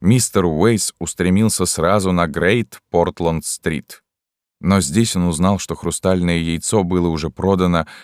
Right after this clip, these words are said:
высокому смуглому человеку в сером. Здесь фактический материал этой странной, но во всяком случае мне кое-что говорящей истории обрывается.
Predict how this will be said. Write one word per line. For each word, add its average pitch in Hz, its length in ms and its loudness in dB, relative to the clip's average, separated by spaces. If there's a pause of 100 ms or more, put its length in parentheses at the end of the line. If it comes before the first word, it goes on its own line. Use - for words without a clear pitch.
высокому 101 640 0
смуглому 85 600 0
человеку 76 560 -4
в - 80 -8
сером. 67 480 -6 (840)
Здесь 107 540 0
фактический 101 720 -2
материал 90 580 0
этой 82 260 -4
странной, 92 680 0 (180)
но 95 160 2
во - 80 6
всяком 101 360 0
случае 101 440 -2
мне 101 300 2
кое-что 95 560 0
говорящей 85 800 0
истории 117 640 0 (220)
обрывается. 90 920 -2